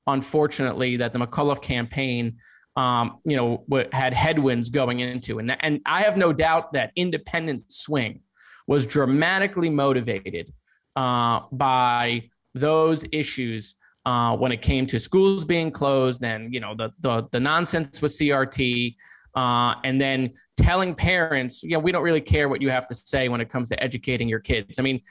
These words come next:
listen, you don't have to be a political savant to understand when a politician says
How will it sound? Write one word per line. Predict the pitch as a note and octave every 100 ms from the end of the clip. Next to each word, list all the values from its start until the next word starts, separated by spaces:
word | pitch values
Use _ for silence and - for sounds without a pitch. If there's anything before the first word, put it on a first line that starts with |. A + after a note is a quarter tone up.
| - -
listen, | G#3 G#3 A2+ - _ _ -
you | -
don't | C4 C#4
have | B3 A3
to | G3+
be | D3 D#3+
a | C3+
political | - - C#3 D3+ E3 - D#3 C3+ B2 - _ _
savant | - - D3+ A#2 C#3+ C3 F#2 - - _ _ _ _ _ _ -
to | -
understand | - D#3+ D3+ - D#3+ D3
when | B2+
a |
politician | A#2 C#3 C#3 C3 C#3+ C3+ A#2+
says | - C3+